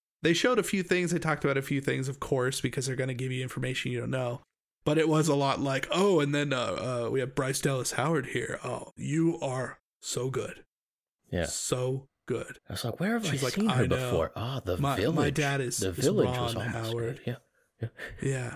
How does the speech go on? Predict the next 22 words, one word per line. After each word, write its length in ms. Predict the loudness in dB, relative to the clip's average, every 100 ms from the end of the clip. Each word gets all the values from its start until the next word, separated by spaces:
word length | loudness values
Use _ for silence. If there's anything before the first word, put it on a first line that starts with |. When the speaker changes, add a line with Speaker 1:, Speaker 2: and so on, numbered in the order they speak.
| -12 -8 0
Speaker 1:
Uh, 60 |
it 100 | 2
was, 140 | 2 0
oh, 140 | -2 -2
man, 320 | -2 -4 -2
you 100 | -2
know, 220 | -2 -6 -10 _ _ _ _ -8
The 120 | -2
Village. 540 | 0 0 0 -2 -6 -12 -20 _ -12 -12 _ _
That's 220 | -2 0
a 60 | 0
movie 240 | 0 -2
we 120 | -2
need 200 | -2 -2
to 80 | -4
talk 160 | -6 -6
about. 260 | -12 -12 -16 _ _ _ -4
Speaker 2:
We 180 | 0 0
do. 520 | 2 2 2 -2 -8 _ _ _ _ _ _
We 140 | -2 0
do. 240 | 0 0
Speaker 1:
Yeah. 200 | 0 -4